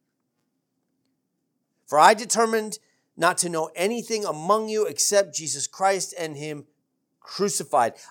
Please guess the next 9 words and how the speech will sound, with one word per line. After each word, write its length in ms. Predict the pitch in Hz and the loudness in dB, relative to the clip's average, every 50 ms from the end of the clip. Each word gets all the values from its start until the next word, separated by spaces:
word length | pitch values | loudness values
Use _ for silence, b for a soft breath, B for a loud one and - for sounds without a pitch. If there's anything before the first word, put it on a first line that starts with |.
| B - | B 4
I 200 | 170 185 196 202 | 6 6 6 6
was 240 | 196 196 180 131 151 | 6 4 0 0 -2
with 260 | 180 226 220 - 214 | -4 -4 -4 -4 -6
you 140 | 220 220 220 | -8 -6 -6
in 320 | 175 180 175 156 135 123 | -6 -6 -6 -6 -6 -4
weakness 640 | 139 214 247 226 - _ 233 233 240 233 220 - - b b b b b b b - | -4 -4 -4 -6 -8 _ -8 -4 -4 -2 -2 -4 -4 b b b b b b b -4
and 160 | 165 156 151 | -4 -2 -2
in 140 | 143 135 127 | -4 -6 -8
fear 800 | 131 - - - - 240 233 240 240 240 233 233 226 220 220 | -12 -16 -12 -6 -4 -4 -2 0 2 4 4 4 4 2 0